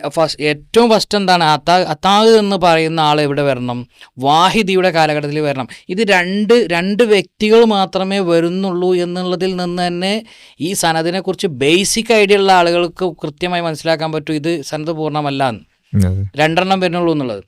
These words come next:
Speaker 2: അല്ല, അല്ല, എനിക്ക് തോന്നുന്നത് മൂപ്പർക്ക് അത് അങ്ങനെ തോന്നാൻ കാരണം അതിന് മുമ്പ് മറ്റൊരു റിപ്പോർട്ട് ഉണ്ട്.
Speaker 1: ആ.
Speaker 2: ആ റിപ്പോർട്ടിന് എന്ത് ചെയ്തിട്ടുണ്ട്? കുറച്ച് നീണ്ട, ആ, ചങ്ങല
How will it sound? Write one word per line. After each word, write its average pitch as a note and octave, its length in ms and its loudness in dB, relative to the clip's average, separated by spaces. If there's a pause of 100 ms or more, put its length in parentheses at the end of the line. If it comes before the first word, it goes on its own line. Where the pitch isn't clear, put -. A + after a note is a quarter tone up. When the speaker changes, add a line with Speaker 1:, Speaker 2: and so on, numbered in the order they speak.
(300)
Speaker 2:
അല്ല, E3 100 6
അല്ല, E3 140 8
എനിക്ക് D#3 300 2
തോന്നുന്നത് D3+ 300 2
മൂപ്പർക്ക് B2+ 320 -2
അത് C#3 140 2
അങ്ങനെ C3 300 0
തോന്നാൻ A#2+ 340 4
കാരണം G#2+ 340 0 (260)
അതിന് D#3 140 8
മുമ്പ് D3 240 6
മറ്റൊരു D#3+ 300 4
റിപ്പോർട്ട് C#3 360 2
ഉണ്ട്. G2+ 140 2 (320)
Speaker 1:
ആ. G#2+ 280 -8
Speaker 2:
ആ D3+ 160 6
റിപ്പോർട്ടിന് E3+ 460 4
എന്ത് D#3 140 6
ചെയ്തിട്ടുണ്ട്? C3+ 420 4
കുറച്ച് - 340 0
നീണ്ട, B2 380 4 (340)
ആ, A#2 140 0
ചങ്ങല A#2+ 420 2